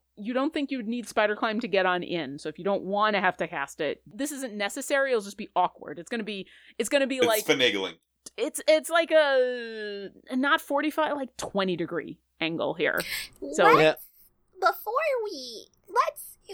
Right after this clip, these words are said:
Speaker 3: do we want these silks?
Speaker 4: We do. They're worth, they're valuable.
Speaker 3: Let's,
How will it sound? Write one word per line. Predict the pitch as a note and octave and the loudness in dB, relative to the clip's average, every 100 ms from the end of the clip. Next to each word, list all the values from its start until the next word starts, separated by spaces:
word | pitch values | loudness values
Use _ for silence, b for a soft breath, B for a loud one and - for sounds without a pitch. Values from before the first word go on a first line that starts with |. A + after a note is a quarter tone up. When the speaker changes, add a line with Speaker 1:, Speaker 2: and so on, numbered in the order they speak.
| C#4+ | -8
Speaker 3:
do | D#4 | -4
we | G#4 G4 | -2 0
want | F4+ F4 | 0 -2
these | D4+ D4+ | -10 -12
silks? | - C4 A#3 C#4+ - - - _ _ | 0 4 4 2 -6 -18 -20 _ _
Speaker 4:
We | E3+ | -2
do. | D3 D#3+ B2+ - - | 4 4 4 -4 -12
They're | A#2+ | -6
worth, | B2 C#3 - | -2 -2 -2
they're | A#2+ | -2
valuable. | - C#3 A4+ D5 | 6 8 8 4
Speaker 3:
Let's, | E5+ | 2